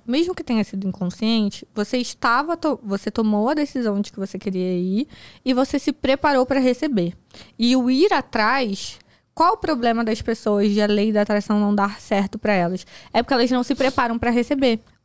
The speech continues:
O ir atrás é estar pronto pra receber. Então é assim,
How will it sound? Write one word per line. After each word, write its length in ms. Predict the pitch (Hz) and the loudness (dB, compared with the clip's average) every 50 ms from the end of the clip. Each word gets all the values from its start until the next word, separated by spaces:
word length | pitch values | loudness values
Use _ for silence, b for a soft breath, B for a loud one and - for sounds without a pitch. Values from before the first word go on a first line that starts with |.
| _ | _
O 160 | - 262 262 285 | 0 4 4 6
ir 220 | 311 370 392 370 | 6 6 6 4
atrás 480 | 285 254 - 269 269 285 285 277 254 247 | 2 0 0 0 0 2 2 2 2 2
é 80 | 240 | 2
estar 360 | 254 - - 285 294 - - - - _ | 0 0 0 -2 -2 -2 -6 -12 -8 _
pronto 480 | - 294 285 339 339 - - 196 185 - _ _ _ _ _ _ _ | -2 -2 -2 -2 -4 -6 -6 -6 -6 -6 _ _ _ _ _ _ _
pra 100 | - 208 | -4 0
receber. 420 | 208 208 196 - 220 202 185 175 175 B B B B B B - | 0 0 0 0 0 0 0 -2 -2 B B B B B B -2
Então 220 | 220 220 254 254 | 0 2 2 2
é 120 | 254 285 302 | 2 2 0
assim, 340 | - - - 196 175 190 | -2 -2 -2 -2 -2 -4